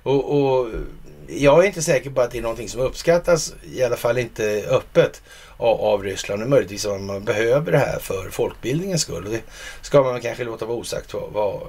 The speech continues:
egentligen det här är i den meningen i alla fall. Och ungefär sju av tio förpackningar för mjölk som mej-, och, som mejerier säljer kom från Tetra Pak, skriver bolags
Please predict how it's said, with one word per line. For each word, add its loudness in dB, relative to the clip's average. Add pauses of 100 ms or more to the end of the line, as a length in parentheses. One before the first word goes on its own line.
egentligen -8
det -8
här -8 (120)
är -8
i -6
den 2
meningen -6
i -12
alla -12
fall. -6
Och -4 (500)
ungefär 6
sju 4
av 6
tio 0
förpackningar -4
för -6
mjölk -4
som -8
mej-, -6
och, -6 (120)
som -6
mejerier -4
säljer 6
kom 2
från -6
Tetra -6
Pak, -8
skriver -6
bolags -2